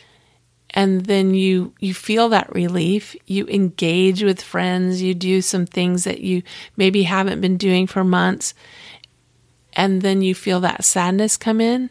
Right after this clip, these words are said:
again. It's just an indication that you're ready to heal at a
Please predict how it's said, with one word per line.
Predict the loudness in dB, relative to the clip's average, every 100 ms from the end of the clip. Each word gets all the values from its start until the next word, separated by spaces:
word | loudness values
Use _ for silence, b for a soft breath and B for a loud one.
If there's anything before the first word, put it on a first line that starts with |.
| -4
again. | 0 2 0 -2 -10 _ B B B B B B B B _ _ _ _ _
It's | -6 -4
just | 0 0 0 -2
an | -2
indication | 0 0 -2 -2 -2 0 0 0 0
that | -2 -4
you're | -2 -2 0
ready | -2 0 -2
to | -4 -6
heal | -2 2 2 2 -2 -8
at | -6 -2
a | -2